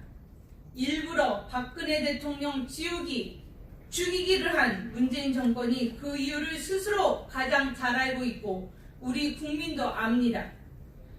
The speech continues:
박근혜 대통령의 죄 없음은 현 문재인 정권이 권력 찬탈 세력이라는 사실을 가장 명백하게 드러내기 때문입니다.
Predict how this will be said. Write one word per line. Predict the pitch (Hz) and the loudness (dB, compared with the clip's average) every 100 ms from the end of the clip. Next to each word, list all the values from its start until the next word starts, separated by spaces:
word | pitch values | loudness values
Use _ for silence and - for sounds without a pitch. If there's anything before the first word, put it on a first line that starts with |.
| - - | -16 -4
박근혜 | 262 277 269 370 359 359 | 2 2 2 0 0 0
대통령의 | 330 359 349 339 339 339 | 0 -2 -2 -2 0 0
죄 | 339 320 | 0 4
없음은 | 339 370 - 302 277 190 - - - | 4 4 0 0 0 0 -2 -14 -8
현 | 302 302 | -4 -2
문재인 | 247 269 262 285 277 | 0 0 2 0 0
정권이 | 254 247 247 262 285 294 - - - - - | 0 0 0 0 0 0 -2 -4 -14 -14 -10
권력 | - 277 320 320 349 349 | 2 4 4 4 4 4
찬탈 | 349 370 359 349 330 | 2 -2 -2 2 2
세력이라는 | 330 370 370 370 330 320 311 | 2 0 2 2 4 2 2
사실을 | 311 294 302 294 - | -2 -2 -2 -2 -2
가장 | 277 285 330 311 240 | 0 2 4 4 2
명백하게 | 247 269 302 330 339 339 320 311 285 254 | 0 0 -2 -2 -2 -2 -2 2 0 0
드러내기 | 285 294 294 285 269 233 - | 0 2 2 0 -4 -8 -6
때문입니다. | 330 349 339 294 247 196 | -2 -2 -2 2 4 4